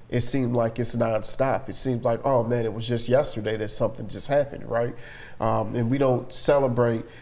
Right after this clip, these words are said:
the, uh, the improvements that we've made year over year, uh, in, in the fact that, you know, we, we said that the G V I is gonna be a part of our strategy, uh, to reduce violence, uh, specifically gun violence in the community.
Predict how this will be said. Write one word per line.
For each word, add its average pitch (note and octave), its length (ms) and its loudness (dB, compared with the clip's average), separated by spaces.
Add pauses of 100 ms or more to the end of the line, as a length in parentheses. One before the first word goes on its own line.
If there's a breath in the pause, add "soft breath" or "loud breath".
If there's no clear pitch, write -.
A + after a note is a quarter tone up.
(180 loud breath)
the, A2+ 640 0 (100)
uh, G#2+ 400 2
the A#2+ 160 2
improvements A#2 760 -2
that A#2 160 2
we've A2+ 200 -2
made A#2 400 0
year A#2 220 0
over A2 240 -2
year, A#2+ 500 0 (360 loud breath)
uh, G#2+ 360 0
in, A2+ 260 -2
in A#2 180 -4
the A2+ 80 -2
fact A#2 320 2
that, A2+ 180 0
you B2 180 -2
know, A#2 100 -2
we, A#2 460 0
we A#2 140 -4
said A#2+ 280 2
that A#2 160 2
the A#2 240 2
G B2+ 240 0
V A#2+ 200 2
I A#2+ 200 4
is B2+ 160 -2
gonna A#2+ 180 0
be A#2 180 -2 (100)
a - 80 0
part A#2 260 2
of A2 100 -2
our A2+ 140 2
strategy, A#2 600 0 (360 loud breath)
uh, A#2 180 2
to A#2 180 -2
reduce A#2 400 0
violence, A#2 600 0
uh, A2 220 0
specifically A#2 640 -4
gun A#2 260 0
violence A2+ 460 -2
in A2+ 80 -2
the G#2 80 -6
community. A2+ 520 -4